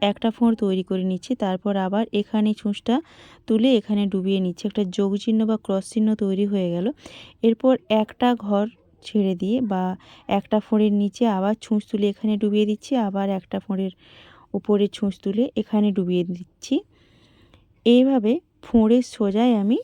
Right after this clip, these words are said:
ছুঁচটা তুলব আর ডুবিয়ে দেব। যেইভাবে আনারস চোখ তৈরি করা হয় সেইভাবেই তৈরি হবে।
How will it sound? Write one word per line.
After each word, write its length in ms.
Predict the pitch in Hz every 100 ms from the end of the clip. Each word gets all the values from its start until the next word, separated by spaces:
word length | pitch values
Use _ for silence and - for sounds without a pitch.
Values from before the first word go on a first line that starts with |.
| - _ _ _ _ _ _
ছুঁচটা 400 | - 214 196 - 214
তুলব 320 | 214 202 196 277 -
আর 200 | - 202 233
ডুবিয়ে 360 | 214 180 185 185
দেব। 160 | 175 175
যেইভাবে 420 | 170 196 208 214
আনারস 380 | 240 214 214 220 -
চোখ 160 | 226 -
তৈরি 280 | 208 196 190
করা 240 | 190 190
হয় 160 | 202 240
সেইভাবেই 560 | - 202 196 196 214
তৈরি 320 | 208 196 190 185
হবে। 260 | 185 196